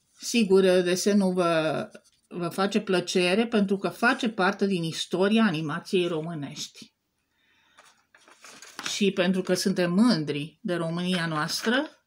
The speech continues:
e bine să, să știm și nume importante din animația românească. Surpriza mea, ca de obicei, închidem ochii, îi deschidem,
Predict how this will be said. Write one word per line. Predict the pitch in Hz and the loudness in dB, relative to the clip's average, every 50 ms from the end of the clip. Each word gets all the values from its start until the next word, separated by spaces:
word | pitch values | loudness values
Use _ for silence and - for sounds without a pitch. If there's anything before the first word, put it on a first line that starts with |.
| _ _ _ - - - _ - _ _ - - - - - | _ _ _ -20 -20 -20 _ -20 _ _ -20 -20 -12 -8 -6
e | 170 | -2
bine | 165 196 214 240 214 | 2 4 4 4 4
să, | 220 - 202 180 160 - | 4 2 -2 -2 -2 -4
să | - - 196 180 | -6 -4 -2 -2
știm | - - - 220 226 262 | -2 -2 2 4 4 6
și | 269 262 - - 165 | 4 4 2 -2 -2
nume | 175 185 214 233 226 196 | 0 4 4 4 4 4
importante | 180 170 - 180 170 165 - 175 180 196 202 214 196 | 2 0 -2 -4 -6 -4 -4 -2 -2 -2 0 0 -2
din | 175 165 160 | -2 -2 -4
animația | 156 156 160 156 151 156 165 - - 156 160 | -4 -4 -4 -6 -6 -8 -8 -8 -6 -6 -6
românească. | 160 143 151 151 156 165 165 151 139 - - - - _ - - - _ _ _ _ _ _ _ _ _ _ _ _ - _ _ | -4 -6 -6 -6 -6 -6 -8 -8 -10 -12 -16 -18 -20 _ -20 -20 -20 _ _ _ _ _ _ _ _ _ _ _ _ -20 _ _
Surpriza | - - 339 330 - 381 359 339 302 240 202 208 | -2 0 0 2 4 6 6 6 6 4 4 4
mea, | 202 202 208 196 | 4 2 2 2
ca | 202 196 180 | 2 0 0
de | 175 180 | 2 0
obicei, | 180 175 175 175 175 - - 196 202 214 233 277 349 370 - - - - - - - | 0 0 0 -2 -2 -2 0 2 4 4 4 4 2 0 -2 -4 -20 -20 -20 -16 -10
închidem | - 196 185 - 190 185 185 190 196 | -6 -6 -2 0 2 2 4 4 4
ochii, | 208 240 277 - - 359 403 453 453 453 - - _ _ _ _ _ _ _ _ _ _ _ _ _ _ _ _ - - - - - - - - - - - - - - - - - - - - - - _ - - - - _ _ _ _ - _ - - - _ | 4 2 0 2 4 6 6 6 4 2 -4 -14 _ _ _ _ _ _ _ _ _ _ _ _ _ _ _ _ -20 -20 -20 -20 -20 -20 -20 -20 -20 -20 -20 -20 -20 -20 -20 -20 -20 -20 -20 -20 -20 -20 _ -20 -20 -20 -20 _ _ _ _ -20 _ -20 -20 -10 _
îi | - 381 349 | 4 4 6
deschidem, | 302 285 - - - - 196 185 196 214 277 | 6 4 2 2 2 2 2 4 4 4 2